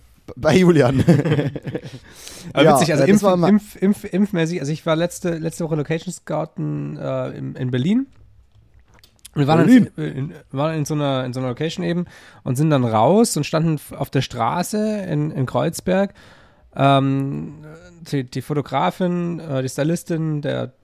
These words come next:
Speaker 2: der, ähm, Typ von der, äh, vom Location Scouting, also der Location Scout und ich, also so eine kleine Vierergruppe und, und haben nochmal über die Location
Speaker 1: Mhm.
Speaker 2: geredet. Und auf einmal steht rechts von mir so ein, so ein, ein Mensch in Uniform, also der war einen kleinen Ticken kleiner als ich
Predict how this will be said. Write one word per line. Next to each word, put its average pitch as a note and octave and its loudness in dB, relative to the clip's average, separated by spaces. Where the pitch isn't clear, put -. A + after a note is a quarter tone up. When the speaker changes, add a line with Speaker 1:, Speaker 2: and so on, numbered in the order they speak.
Speaker 2:
der, B2 -6
ähm, A#2 -8
Typ D3+ -14
von C3 -6
der, A2+ -2
äh, A2 -10
vom A#2+ -8
Location D3 -4
Scouting, E3 -4
also A#2+ -6
der A#2+ -6
Location C#3 -8
Scout C3+ -2
und B2+ -4
ich, F#3 -6
also A#2+ -6
so B2+ -2
eine C3 0
kleine D3+ 2
Vierergruppe F#3 -4
und, C#3 -8
und C3+ -2
haben C#3 0
nochmal C#3+ 0
über B2+ -4
die B2 -4
Location C#3+ 0
Speaker 1:
Mhm. - -4
Speaker 2:
geredet. F3+ -4
Und D3 2
auf - -2
einmal F3 0
steht D3+ -4
rechts D3 -2
von D#3+ 2
mir E3 2
so D#3 -2
ein, C#3+ -4
so - -6
ein, C#3 -4
ein C3+ -6
Mensch D#3 -2
in E3 -8
Uniform, D#3+ 0
also A2+ -2
der B2 0
war C3+ 0
einen C3 -10
kleinen D3+ 0
Ticken D#3 -6
kleiner C#3+ -2
als B2 -6
ich G3 -12